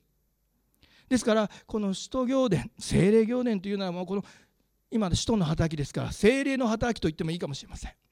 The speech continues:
聖霊様が生きて働いてくださる、その恵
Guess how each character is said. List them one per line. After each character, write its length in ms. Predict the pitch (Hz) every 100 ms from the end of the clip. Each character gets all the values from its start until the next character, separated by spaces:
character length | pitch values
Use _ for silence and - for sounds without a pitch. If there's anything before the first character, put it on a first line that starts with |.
| _ _ _ _ _ _ _ _ - -
聖 320 | - - 311 339
霊 100 | 285
様 200 | 294 254
が 80 | 262
生 120 | 302
き 80 | -
て 120 | 170
働 500 | - 196 214 240 285
い 40 |
て 80 | 220
く 40 |
だ 60 | 208
さ 120 | 185
る、 60 | 175
そ 180 | 262 302
の 100 | 247
恵 240 | 190